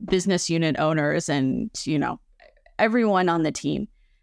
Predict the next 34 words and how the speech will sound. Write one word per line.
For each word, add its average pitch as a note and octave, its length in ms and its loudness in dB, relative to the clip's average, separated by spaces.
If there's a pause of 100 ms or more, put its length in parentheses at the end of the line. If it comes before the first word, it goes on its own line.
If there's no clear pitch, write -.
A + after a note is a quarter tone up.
(160)
And C4 80 4
it C4+ 80 4
was C#4+ 220 -2
just - 360 -2
such C#4 200 2
a D#4 80 2
breakthrough G3+ 400 0
moment F#3 380 0
for E3+ 160 -4
me D3+ 320 -2
that - 180 0
I C#4+ 180 2
don't - 200 0
have A3+ 380 0
to - 100 0
come F3+ 300 2
to - 120 -8
you D#3 100 0
with D#3+ 160 -2
the D3+ 100 -2
right E3 200 0
answer E3 340 -2
the C#3+ 120 0
first - 360 -4
time G#3 360 2
to A3+ 80 2
have D3+ 160 0
credibility E3+ 840 2
and D#3+ 140 -4
to E3+ 80 -4
be D#3+ 240 -2
an E3 80 0
important D#3+ 500 0
part, E3 320 0